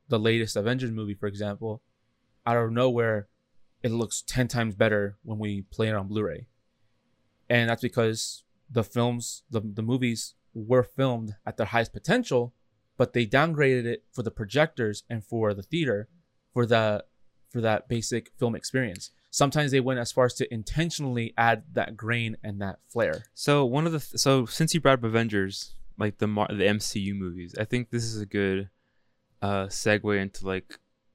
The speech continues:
Speaker 2: one of the topics that came up in these videos. Uh, one of the things that these older directors were complaining about is everything C G I,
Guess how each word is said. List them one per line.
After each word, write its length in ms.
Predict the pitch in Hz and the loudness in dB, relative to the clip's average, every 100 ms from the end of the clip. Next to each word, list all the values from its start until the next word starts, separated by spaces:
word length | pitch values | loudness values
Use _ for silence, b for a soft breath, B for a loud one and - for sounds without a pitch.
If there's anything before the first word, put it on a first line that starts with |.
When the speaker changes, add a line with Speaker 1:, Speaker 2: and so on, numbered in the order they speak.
| _ | _
Speaker 2:
one 420 | - 101 101 107 113 | -10 -4 2 4 4
of 60 | |
the 80 | 117 | 2
topics 440 | - 113 - 131 | -2 -2 -2 -2
that 120 | - 123 | -2 -2
came 220 | - 117 | -4 -6
up 160 | 123 101 | -4 -4
in 80 | |
these 180 | 101 104 | -4 -4
videos. 460 | 104 113 123 131 - _ _ _ _ _ _ | -2 -2 -2 -4 -12 _ _ _ _ _ _
Uh, 260 | 107 110 110 | 2 2 2
one 260 | 110 127 | 4 6
of 40 | 180 | 8
the 80 | 175 | 6
things 320 | 160 160 139 | 2 2 4
that 160 | 135 - _ - 110 - 135 120 | 4 4 _ -16 -16 -14 -10 -2
these 160 | 123 113 | 0 4
older 280 | 117 120 | 4 4
directors 540 | 110 104 107 - 110 107 | 2 2 2 2 -4 -4
were 280 | 104 101 98 - - | -2 -2 -6 -18 -20
complaining 380 | - 110 113 110 | -10 -4 0 0
about 240 | 101 104 98 | 0 0 0
is 160 | 95 - | -2 -2
everything 340 | 120 123 113 | -2 -2 -4
C 160 | 107 107 | -8 -10
G 180 | 98 95 | -8 -6
I, 360 | 90 92 90 | -6 -6 -10